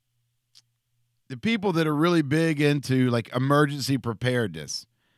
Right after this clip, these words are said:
the, the doomsday preppers even. When, when you look at what worry does, a lot of times it can cause us to look inwardly and make sure that we've got everything, all, all the hatches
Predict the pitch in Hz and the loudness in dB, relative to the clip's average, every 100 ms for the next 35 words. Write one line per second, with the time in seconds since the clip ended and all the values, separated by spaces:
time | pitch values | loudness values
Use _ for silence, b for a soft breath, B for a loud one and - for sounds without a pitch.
0 | _ _ _ _ _ - 98 90 _ _ | _ _ _ _ _ -10 -10 -10 _ _
1 | 90 87 104 180 165 123 143 127 143 123 | -10 0 4 4 4 0 -2 0 0 0
2 | 101 92 87 76 69 _ _ _ _ _ | -4 -6 -8 -12 -16 _ _ _ _ _
3 | _ _ _ _ _ _ _ - 156 165 | _ _ _ _ _ _ _ -6 -4 0
4 | 175 175 180 247 - 311 233 170 131 135 | 2 2 2 0 0 0 2 2 0 0
5 | 165 180 170 147 123 - 101 98 123 113 | 4 4 4 2 -2 -6 -8 0 0 2
6 | 87 76 73 - _ _ _ _ _ _ | -2 -8 -12 -20 _ _ _ _ _ _
7 | _ _ _ _ - 127 165 254 - 196 | _ _ _ _ -12 -4 0 0 0 0
8 | 180 147 - 175 - 175 190 208 160 170 | 0 -2 -4 -8 -4 -2 -2 -4 -2 0
9 | 165 135 143 - 135 139 - 143 165 131 | 0 -2 -8 -8 -6 -6 -4 -2 -2 -2
10 | 110 110 104 - B B 123 127 139 165 | -2 -4 -6 -8 B B -4 -2 0 -2
11 | 135 143 151 131 120 135 120 139 139 131 | -2 -2 0 0 -2 -2 0 0 0 0
12 | 135 131 123 127 127 123 135 131 131 135 | -2 -2 -2 -2 -2 0 0 2 0 0
13 | 127 117 117 123 - 110 90 | 0 0 0 -2 -4 -8 -10